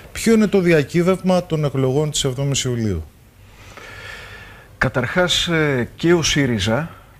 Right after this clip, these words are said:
Speaker 2: και η Νέα Δημοκρατία προσπαθούνε στις εκλογές της εβδόμης Ιουλίου να πείσουν ότι έχουν ένα διαφορετικό πρόγραμμα, το οποίο είναι ένα τεράστιο ψέμα. Το κοινό τους πρόγραμμα είναι τα τρία μνημόνια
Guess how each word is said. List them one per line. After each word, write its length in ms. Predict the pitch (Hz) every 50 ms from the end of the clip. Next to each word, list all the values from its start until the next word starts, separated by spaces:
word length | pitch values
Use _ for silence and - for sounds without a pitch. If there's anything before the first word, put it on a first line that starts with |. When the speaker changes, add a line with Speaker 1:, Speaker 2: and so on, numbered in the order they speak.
| - -
Speaker 2:
και 120 | - - 135
η 580 | 135 131 131 127 127 123 117 113 110 107 107 107
Νέα 180 | 120 127 127
Δημοκρατία 760 | 120 120 113 110 107 - 104 104 107 - 131 131 135 135 135
προσπαθούνε 800 | 127 - 123 117 - - 113 104 - - 147 147 135 123 123 127 135
στις 540 | - - - - 107 101 98 92 - - 104 95 92
εκλογές 500 | 92 92 101 98 98 95 90 110 110 107 -
της 120 | 104 -
εβδόμης 380 | 107 95 95 113 110 110 107 -
Ιουλίου 320 | 113 95 101 110 120 120
να 160 | 117 117 104
πείσουν 440 | - - - 131 - - 131 127 120
ότι 160 | 113 - 120
έχουν 260 | 120 110 - 117 113 113
ένα 420 | 113 110 110 107 104 98 95 87 - - - - - - - - - - - - - - - - -
διαφορετικό 680 | - 98 107 113 110 - 120 117 110 92 107 - 135 131
πρόγραμμα, 720 | - 120 120 113 107 110 107 107 117 139 143 180 165 - - -
το 160 | - 135 127
οποίο 380 | 127 127 - 170 165 160 156 151
είναι 600 | 151 156 160 156 156 151 147 143 139 135 135 131 131
ένα 200 | 135 143 143 135
τεράστιο 420 | - 131 127 143 143 - - 113 104
ψέμα. 460 | - - 110 98 95 98 113 139 - - - - - - - - - - - - - - - - - -
Το 180 | - 131 123 113
κοινό 320 | - 120 117 131 151 175
τους 180 | 170 160 - -
πρόγραμμα 520 | - 156 160 147 147 143 135 135 131 131
είναι 360 | 135 135 135 139 135 127 117 -
τα 500 | - 120 110 104 104 101 101 98 98 95 -
τρία 280 | - 135 139 143 135
μνημόνια 680 | 120 117 113 110 107 107 113 110 107 104 101 107 127